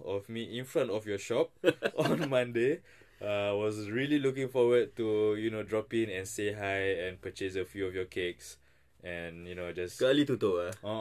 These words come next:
Speaker 1: oh lah, just grab a photo with you, you know, just to, like, say hi, I'm Syafiq, kenalkan diri.
Speaker 2: Tak apalah, nanti aku
Speaker 1: Orang
Speaker 2: balik,
Speaker 1: ramai.
Speaker 2: nanti aku pergi, aku pattern lah pergi
Speaker 1: Yes,
Speaker 2: makan kat
Speaker 1: please.
Speaker 2: sana.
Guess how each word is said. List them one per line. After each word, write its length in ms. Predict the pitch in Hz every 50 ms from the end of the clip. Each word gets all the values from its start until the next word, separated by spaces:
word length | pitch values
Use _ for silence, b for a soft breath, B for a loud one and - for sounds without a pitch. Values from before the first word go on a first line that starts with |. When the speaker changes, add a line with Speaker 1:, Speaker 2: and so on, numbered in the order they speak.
| 113 113
Speaker 1:
oh 60 | 110 107
lah, 200 | 101 101 98 95
just 240 | 95 98 110 104 101
grab 160 | 101 107 95
a 80 | 95 98
photo 320 | - - 101 - - 107
with 200 | 101 98 92 -
you, 280 | - 104 98 98 98 98
you 120 | 98 95
know, 160 | 95 95 95
just 200 | 92 95 95 92
to, 80 | - 95
like, 200 | 87 85 80 - - - B B B B B B B B
say 160 | - 160 170
hi, 520 | 156 117 98 92 90 92 92 95 92 95 92
I'm 340 | - 87 92 87 92 92 87 - - - -
Syafiq, 480 | 123 - - 95 92 - - 98 92 87
kenalkan 360 | - 95 90 95 90 - 92
diri. 520 | 90 92 95 85 92 90 90 87 90 90
Speaker 2:
Tak 120 | 87 101 98
apalah, 280 | 104 107 104 101 104
nanti 120 | 110 120 117
aku 80 | 110
Speaker 1:
Orang 120 | 117 104 107
Speaker 2:
balik, 120 | 110 98
Speaker 1:
ramai. 40 | 90
Speaker 2:
nanti 120 | 90 98 101
aku 100 | 95 98 95
pergi, 160 | 95 95 95 -
aku 180 | - 98 - 101
pattern 280 | 98 98 - - 95
lah 100 | 92 90 85
pergi 120 | 90 87
Speaker 1:
Yes, 80 | 85 80
Speaker 2:
makan 180 | 90 - 92 90
kat 120 | 87 87 82
Speaker 1:
please. 180 | 90 85 85 90
Speaker 2:
sana. 100 | 90 92